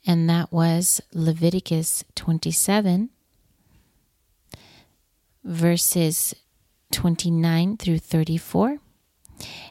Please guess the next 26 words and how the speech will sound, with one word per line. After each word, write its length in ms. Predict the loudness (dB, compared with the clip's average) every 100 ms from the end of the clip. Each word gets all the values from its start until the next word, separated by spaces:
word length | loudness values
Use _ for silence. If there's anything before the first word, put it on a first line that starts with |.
| 0
And 260 | 2 2
that 300 | 2 0 -2
concludes 720 | -6 -4 -4 -2 0 0 -2 -4
our 180 | -2 0
parasha, 840 | 0 -2 0 0 0 2 2 0 -4 -2
our 180 | -2
portion 600 | -2 -2 -2 0 -2 -2 -4
for 240 | -4 -2
this 260 | 0 -2 -2
week. 460 | 0 0 0 -6 -18 -18 -20 -14 -4
And 200 | -4 -4 _ _ -2
it 160 | 0 2
also 360 | 2 2 0 -2
concludes 880 | 0 -2 -2 0 2 2 0 -6
this 300 | 0 0 0
book 480 | -4 0 0 0 -10 -6
of 260 | 0 0 0
the 100 | -2
Torah, 560 | -2 -2 0 0 -4 -8 _ _ _ -20 -20 -20 -20 _
Leviticus, 800 | 0 2 2 0 -4 -6 -2 -2 -6 _ _ _
which 440 | 0 0 0 -2 -2
in 180 | -2
Hebrew 440 | 0 0 2 2 0
is 200 | -2 -4
called 360 | -2 -2 -2 -2
Vayikra. 760 | -2 0 -2 -4 -4 -2 -4